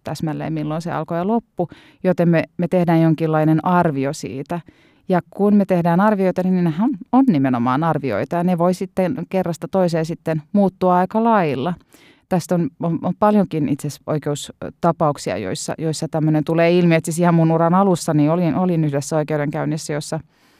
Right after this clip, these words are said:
siinä oli semmoinen aikuinen mies, joka, jota epäiltiin useaan nuoreen poikaan kohdistuneesta seksuaalirikoksesta. Ja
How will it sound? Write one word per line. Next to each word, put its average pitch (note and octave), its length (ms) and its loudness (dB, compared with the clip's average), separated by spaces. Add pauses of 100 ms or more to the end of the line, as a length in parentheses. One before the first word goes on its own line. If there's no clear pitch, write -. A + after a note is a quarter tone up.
(380)
siinä D3+ 180 0
oli D3 100 0
semmoinen D3+ 280 2 (600)
aikuinen C#3+ 400 4
mies, D#3+ 300 2
joka, B2+ 300 -2 (720)
jota - 220 -10 (260)
epäiltiin D3+ 600 0 (500)
useaan D3 560 2 (300)
nuoreen C#3+ 440 0
poikaan C#3 420 -2
kohdistuneesta C#3 760 -6 (240)
seksuaalirikoksesta. D#3 1080 -4
Ja C#3+ 120 -4